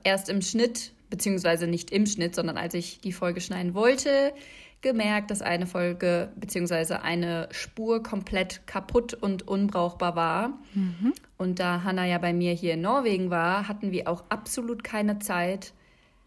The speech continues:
Speaker 1: ähm, ja,
Speaker 2: Und Kraft
Speaker 1: pünktlich eine neue
Speaker 2: irgendwie
Speaker 1: Folge
Speaker 2: auch.
Speaker 1: aufzu-, und Kraft,
Speaker 2: <laughs>
Speaker 1: total. Ähm, ja, eine neue Folge aufzunehmen. Aber daher kriegt ihr jetzt diese Folge und am nächsten Montag auch direkt die nächste.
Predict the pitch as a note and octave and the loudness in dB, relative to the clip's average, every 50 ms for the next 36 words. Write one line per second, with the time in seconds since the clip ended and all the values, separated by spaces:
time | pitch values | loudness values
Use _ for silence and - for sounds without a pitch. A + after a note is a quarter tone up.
0 | _ - - _ - F#3+ F#3 F#3 F#3 F3+ F#3+ F#3 F#3+ F#3 - A3+ A3+ A3+ G#3 G#3 | _ -20 -10 _ -2 0 0 0 0 0 -2 -4 -4 -4 -2 0 2 6 6 6
1 | G3+ - - - E3+ F#3+ G3+ G3 - - - - G#3+ A3 A3 A3 G#3 G#3 - F3+ | 6 4 4 6 8 8 8 6 2 -2 0 4 6 6 8 8 8 8 8 10
2 | F3+ G#3 - - G3+ F3 - E3+ E3+ E3+ - - - - - - A3 A3+ A3+ A3+ | 10 10 8 6 4 0 0 0 -2 -2 -4 -8 -8 -10 2 4 6 8 8 6
3 | A3 A3+ - F#3+ D#3+ D3+ D4+ - - - - - - - - - F3 E3 E4 F#3 | 4 2 2 2 4 4 4 4 2 -4 -10 -8 -4 0 0 0 4 4 2 2
4 | A3 A#3+ - - - - - - - - - - - - - - F#3+ F#3+ F#3 F3+ | 2 -2 -8 -12 -18 -20 -20 -20 -20 -20 -18 -14 -10 -8 -4 -2 0 0 2 2
5 | F3+ F3+ F3+ F3+ F3+ F3+ - - G#3+ G#3 G3 F3+ F3+ E3+ E3 E3 E3+ F#3+ G3+ - | 2 2 2 0 -2 -4 -6 -2 2 2 4 4 4 2 2 2 2 0 2 4
6 | A#3+ A3+ A3 G#3 F#3+ - - E3+ - - - F#3+ F3+ F3 F3 F3 G3+ A#3+ E4 - | 4 4 4 4 2 2 0 -2 -4 -6 -4 -2 0 2 2 2 0 0 -2 -6
7 | - - - - - F#3 F3+ F#3 F3+ F3+ F3 D#3+ D#3+ E3+ E3+ G3 G3+ G#3+ A#3 B3 | -10 -16 -20 -6 -4 -2 0 0 0 2 2 0 2 0 0 2 2 2 2 2
8 | C#4+ D#4 G4+ F#4+ - - _ _ _ _ _ _ _ _ _ _ _ _ _ _ | 0 -2 -4 -6 -12 -20 _ _ _ _ _ _ _ _ _ _ _ _ _ _
9 | _ _ _ _ _ - - - G3 G3+ - F3+ F3+ F3+ G#3 F#3 - - - - | _ _ _ _ _ -20 -8 -8 -8 -6 -4 -4 -4 -2 -2 -4 -4 -4 -8 -12
10 | - _ - F#3 F3+ F3 G3+ G#3 G#3 - A#3 A#3+ B3 A#3+ C#4+ C#4+ - - G3+ A3+ | -12 _ -6 -6 -4 -4 -6 -6 -4 -2 -2 -2 0 2 0 0 0 0 0 0
11 | B3+ C#4 C4+ - A#3+ A#3 A3 G#3 G#3 G#3 G#3 - G#3+ G3+ F#3 F3+ F3+ F3+ F3+ F#3 | 0 0 0 -2 -2 0 2 2 2 0 0 0 0 0 2 2 0 0 0 -2
12 | F3+ F3+ - - F3+ F3 F3 - - F3+ E3+ E3+ F3 F3+ - - F3 E3+ D#3+ F3 | -4 -4 -4 -4 -4 -4 -4 -4 -4 -2 -2 -2 -2 -4 -6 -6 -4 -4 -4 -6
13 | F#3+ - - - - - | -8 -10 -10 -12 -12 -12